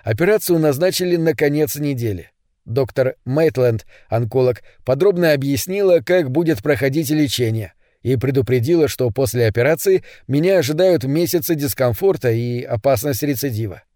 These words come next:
Что ж, ремни были пристёгнуты, и я готов был отправиться в путь. Тем не менее, когда первый шок остался позади,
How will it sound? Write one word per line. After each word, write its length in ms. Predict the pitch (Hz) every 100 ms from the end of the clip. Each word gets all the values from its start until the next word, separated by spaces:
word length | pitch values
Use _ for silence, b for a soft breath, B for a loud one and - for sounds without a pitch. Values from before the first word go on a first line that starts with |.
| _ _
Что 240 | - -
ж, 140 | 220 - B B B
ремни 340 | 151 214 247
были 200 | 214 202
пристёгнуты, 720 | 196 196 - 220 156 127 - - _
и 80 | -
я 160 | 135 180
готов 400 | 143 120 196 151
был 160 | 156
отправиться 640 | 143 - 139 147 143 - 143
в 100 | 107
путь. 320 | - 90 - _ _ _ _
Тем 220 | - 139
не 140 | 120 113
менее, 400 | 156 165 160 - b b
когда 340 | 151 151 190
первый 380 | 131 190 160 151
шок 260 | - 170 143
остался 480 | 123 156 135 -
позади, 440 | 110 120 143 190